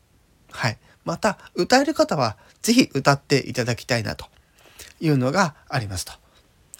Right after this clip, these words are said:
はい。で、えー、もちろんこれね、あの、語るだけでもいいし、歌うだけでもいいし、一応分けて配信してもいいし、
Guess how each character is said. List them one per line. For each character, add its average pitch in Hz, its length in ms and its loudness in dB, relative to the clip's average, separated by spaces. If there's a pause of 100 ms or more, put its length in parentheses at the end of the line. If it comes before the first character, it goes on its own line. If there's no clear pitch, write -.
(160)
は - 220 -2
い。 131 80 -8 (960)
で、 180 320 2 (1500)
え - 40 -4
ー、 117 600 -4 (120)
も 185 80 -4
ち 285 100 4
ろ 247 100 6
ん 165 40 -2
こ 135 100 -2
れ 131 100 -4
ね、 151 240 0 (420)
あ 139 180 0
の、 117 200 -2
語 170 280 -2
る 196 120 0
だ 220 140 6
け 226 140 0
で 208 100 6
も 135 220 2
い 151 160 4
い 117 80 0
し、 147 380 -2 (120)
歌 160 300 2
う 151 60 0
だ 165 120 0
け 185 140 2
で 170 120 0
も 113 180 -2
い 139 200 0
い 107 60 -2
し、 123 440 -4 (920)
一 180 180 4
応 190 100 6
分 208 160 -2
け 226 180 2
て 165 200 -2
配 135 220 2
信 143 180 -2
し 139 80 -2
て 123 140 0
も - 240 -8
い 160 140 -2
い 110 40 -4
し、 151 380 -4